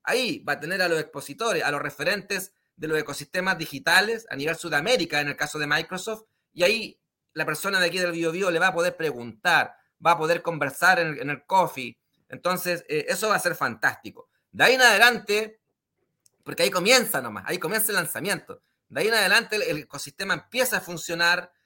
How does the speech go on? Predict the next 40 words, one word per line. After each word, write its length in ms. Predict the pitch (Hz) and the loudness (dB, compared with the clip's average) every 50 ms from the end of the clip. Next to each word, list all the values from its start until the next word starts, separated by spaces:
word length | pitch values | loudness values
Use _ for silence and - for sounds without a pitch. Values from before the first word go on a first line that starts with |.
| _ _ _ _ _ _ _ _ _ _ | _ _ _ _ _ _ _ _ _ _
eh, 240 | - 151 156 151 - | -6 -4 -4 -4 -4
en 120 | 147 160 185 | -2 -2 -2
estas 200 | 185 185 180 165 | -2 -2 -2 -2
reuniones 580 | 165 165 165 160 151 156 175 214 226 208 196 | 0 2 0 0 0 -2 -4 -4 -4 -4 -6
que 120 | 196 - 175 | -6 -6 -2
van 140 | 170 170 170 | -2 0 0
a 60 | 170 | -2
ocurrir 560 | 170 170 165 156 165 175 175 180 180 - _ _ _ _ _ _ | -2 -4 -6 -4 -4 -2 -2 -4 -4 -8 _ _ _ _ _ _
de, 480 | - 127 131 147 147 147 143 143 143 135 | -12 -6 -2 0 0 2 2 0 0 -2
de 80 | 143 165 | -4 -4
este 160 | 165 - 151 | -4 -4 -4
grupo 280 | 156 170 180 170 160 - | -2 -2 0 0 -2 -2
consultivo 800 | 156 151 147 - - 135 135 - - 240 220 190 165 170 170 170 | -4 -6 -6 -8 -8 -10 -10 -8 -6 -4 -4 0 0 0 0 0
constituido 680 | - 156 156 - 165 147 - 156 160 170 175 175 165 - | -2 -6 -8 -8 -10 -12 -8 -6 -4 -2 0 -2 -2 -2
por 200 | 160 160 165 151 | -2 -4 -2 0
las 140 | 143 143 | -2 -2
entidades 400 | 143 135 - 135 139 135 131 123 | -2 -4 -6 -4 -2 0 0 -2
de 80 | 117 117 | -2 -6
fomento, 600 | - - 175 226 233 220 202 170 - - 180 180 | -8 -6 -4 -2 -2 -2 -2 -4 -6 -4 -2 0
las 120 | 170 156 | 0 0
empresas 300 | 143 127 - 139 - 143 | -2 -4 -8 -12 -12 -12
tecnológicas, 840 | - 143 139 147 165 185 202 185 170 - 170 - - 170 170 170 160 - - _ _ _ _ _ _ _ - | -12 -10 -8 -8 -4 -2 -2 -2 -2 -4 -6 -4 0 2 2 2 0 -2 -8 _ _ _ _ _ _ _ -10
eh, 140 | - 147 139 | -8 -6 -4
algunos 340 | - 151 143 170 180 175 170 | -4 -4 -2 -2 0 0 0
representantes 640 | 165 165 156 139 - 139 139 135 165 175 170 - 175 | 0 0 0 -2 -4 -4 -2 -2 -2 -2 0 0 -2
de 20 | |
emprendedores 800 | 170 160 - - 160 156 156 156 151 170 170 170 170 165 165 - _ | -2 -2 -2 -2 -2 0 0 2 4 4 6 6 4 2 0 -4 _
destacados 520 | - 135 - - 139 135 165 175 180 170 160 | -10 -8 -4 -2 -2 2 2 2 4 4 2
de 60 | 160 | 2
acá 160 | 147 160 165 | 2 2 2
de 80 | 165 160 | 2 2
la 80 | 151 | 2
región, 480 | 147 147 - - 175 180 180 185 170 156 | 0 -4 -6 -4 -2 -2 -2 -2 -4 -8
jóvenes, 640 | - - - - 240 240 220 175 156 151 156 147 - | -12 -6 2 6 6 6 6 6 2 0 0 -4 -6
sí, 300 | - 170 170 175 175 - _ | -6 -6 -6 -6 -8 -10 _
nuevos, 420 | - 160 190 220 208 165 151 151 151 | -8 -4 -2 -2 0 0 -2 -4 -2
no 160 | 160 185 202 | -2 0 2
los 160 | 202 190 185 | 0 0 0
tradicionales, 720 | - 185 180 185 185 180 - 226 220 208 180 147 139 - - | 0 2 2 2 0 -2 -2 0 2 2 2 2 0 -4 -8
porque 460 | 143 139 - - 147 143 139 - _ | -10 -12 -8 -6 -6 -6 -6 -6 _